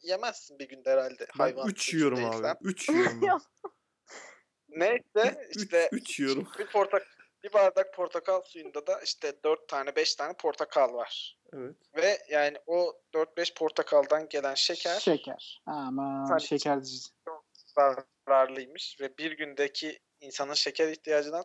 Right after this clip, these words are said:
Speaker 1: çok çok fazla olduğu için
Speaker 4: Go fuck yourself
Speaker 1: portakal
Speaker 4: deseydi.
Speaker 1: suyunu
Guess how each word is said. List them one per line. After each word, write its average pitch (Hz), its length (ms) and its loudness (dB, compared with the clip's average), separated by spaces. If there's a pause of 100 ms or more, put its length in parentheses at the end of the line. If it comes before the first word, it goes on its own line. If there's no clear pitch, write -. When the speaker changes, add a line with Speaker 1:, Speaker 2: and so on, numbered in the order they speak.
Speaker 1:
çok - 240 -10
çok - 200 -6
fazla 127 340 6
olduğu 131 300 0
için 190 380 -2
Speaker 4:
Go 196 220 6
fuck 190 340 0
yourself 170 220 -2
Speaker 1:
portakal 175 240 -2
Speaker 4:
deseydi. 165 340 -10
Speaker 1:
suyunu 208 300 0